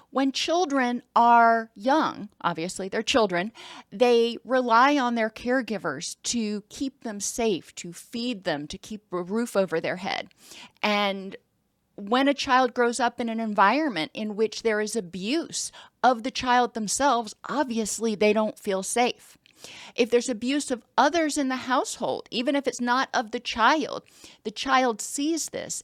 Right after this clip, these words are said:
and does not feel safe. When they don't feel safe and they feel disempowered because they can't just up and leave. They can't move out because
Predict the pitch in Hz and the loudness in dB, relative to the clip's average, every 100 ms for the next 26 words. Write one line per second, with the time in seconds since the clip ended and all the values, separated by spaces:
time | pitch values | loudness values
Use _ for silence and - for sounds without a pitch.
0 | - 226 226 240 220 226 220 226 _ 220 | -6 -4 -2 -4 -4 -4 -2 -4 _ -8
1 | 202 202 - 247 226 - - _ _ _ | -6 -6 -2 0 0 -2 -14 _ _ _
2 | _ _ _ _ _ _ _ _ - - | _ _ _ _ _ _ _ _ -20 -10
3 | - 262 240 _ 240 240 294 302 - 285 | -2 -2 -2 _ 2 4 4 2 -2 -2
4 | 247 - 294 294 226 - _ _ 240 302 | 0 0 0 0 -2 -10 _ _ -2 0
5 | 381 262 220 254 - _ - - - 254 | 0 -2 -2 -4 -8 _ -20 -14 0 0
6 | 262 - 277 226 254 - 254 - 240 294 | 0 0 0 0 -4 -4 -6 -2 0 2
7 | 190 147 120 220 220 240 220 214 202 226 | 2 -2 -6 -8 -6 -2 0 -2 -2 -4
8 | - - 277 294 - 247 - - 226 - | -4 -4 -2 -2 -4 -8 -6 -2 -2 -2
9 | 233 208 214 269 156 113 - 165 - 220 | -8 -6 -4 -4 -6 -10 -4 -4 -2 -4
10 | - - 233 185 214 190 220 - - - | -4 -4 -4 2 6 6 6 -2 -12 -16
11 | - - 170 220 214 247 226 214 185 | -20 -20 -8 -6 -4 -2 -2 -2 -8